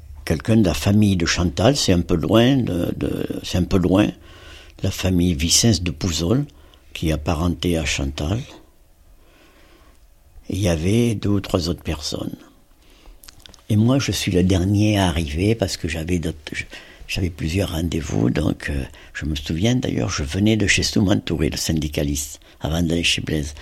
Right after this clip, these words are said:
Et donc, j'arrive, je suis le dernier arrivé au déjeuner chez Blaise. Et quand j'arrive, Chantal me reçoit et elle ferme la porte derrière moi et elle dit, « Maintenant, champagne,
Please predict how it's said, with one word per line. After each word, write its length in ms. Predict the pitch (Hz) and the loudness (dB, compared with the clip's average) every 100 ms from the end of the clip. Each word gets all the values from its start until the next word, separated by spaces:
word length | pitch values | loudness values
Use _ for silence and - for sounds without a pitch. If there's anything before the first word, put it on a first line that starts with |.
| - - - - | -18 -18 -18 -20
Et 160 | - - | -12 0
donc, 120 | 107 | 2
j'arrive, 420 | 92 80 117 135 | 2 0 0 0
je 100 | 107 | -2
suis 200 | 104 - | 0 0
le 100 | 95 | 0
dernier 380 | 107 95 98 87 | 0 0 0 0
arrivé 340 | 76 78 73 69 | 0 -2 -2 -4
au 60 | |
déjeuner 360 | 69 76 80 80 | -4 -4 -4 -4
chez 160 | - | -4
Blaise. 380 | 71 78 82 - - | -6 -6 -8 -6 -6
Et 80 | - | -2
quand 200 | - 151 | -2 0
j'arrive, 640 | 185 - 113 - - 208 - - - - | -2 -2 -2 -2 -4 -10 -12 -20 -20 -14
Chantal 520 | - - 110 - 120 98 | -2 2 2 2 2 4
me 120 | 98 | 0
reçoit 640 | 87 - - 107 135 180 - - - - - - - - - - _ _ _ | -2 -4 -2 0 0 -4 -10 -20 -20 -20 -20 -20 -20 -20 -20 -20 _ _ _
et 80 | 117 | -2
elle 100 | 107 | -2
ferme 380 | - 170 156 135 | 2 4 4 2
la 100 | 104 | 0
porte 380 | - 123 - | 0 -2 -2
derrière 380 | 98 98 98 95 | -6 -4 -4 -6
moi 300 | 92 113 156 - - - _ - - | -6 -6 -6 -14 -20 -20 _ -20 -6
et 60 | 120 | -2
elle 120 | 123 | 2
dit, « 120 | 135 | 4
Maintenant, 500 | 135 143 151 185 202 - - - - - - - - | 6 6 8 6 4 -4 -20 -20 -20 -20 -20 -20 -20
champagne, 560 | - - 233 190 117 | -2 2 4 4 2